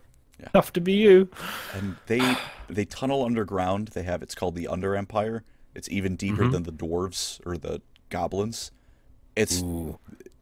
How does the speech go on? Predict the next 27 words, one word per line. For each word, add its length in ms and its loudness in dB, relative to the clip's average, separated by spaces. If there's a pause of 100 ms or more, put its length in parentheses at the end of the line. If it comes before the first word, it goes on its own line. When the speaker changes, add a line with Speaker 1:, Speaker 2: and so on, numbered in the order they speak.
(320)
Speaker 1:
if 240 -4
you 60 4
dig 240 2
deep, 300 2
you're 140 -2
not 180 2
gonna 140 -2
find 300 2
treasure. 360 -2
You're 140 -8
gonna 140 -4
find 280 -4
rats. 440 -2 (920)
Speaker 2:
Mm. 340 -4
Speaker 1:
And, 200 -2
uh, 100 4
these 260 -2
rats 280 4
don't 180 0
like 240 2
you 120 -4
because 300 -6
they 120 0
have 320 0
halo 400 0
energy 420 -2
weapons. 640 -2